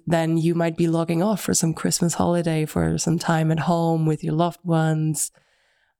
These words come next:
and slowing down for the year end. If you were like me, I have this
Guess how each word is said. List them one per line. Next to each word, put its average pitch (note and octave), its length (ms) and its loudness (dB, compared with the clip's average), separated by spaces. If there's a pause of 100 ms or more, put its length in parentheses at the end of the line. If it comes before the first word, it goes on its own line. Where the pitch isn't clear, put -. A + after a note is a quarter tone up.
and D#3 720 0
slowing F3 400 0
down D#3+ 380 0
for D#3+ 220 0
the D#3 100 0
year D#3 240 2
end. D3 420 0 (120)
If F3 180 0
you G3 140 2
were G#3 460 0 (280)
like D#3+ 220 0
me, F3+ 520 0 (600)
I G3+ 160 2
have G#3+ 240 -2
this - 320 -2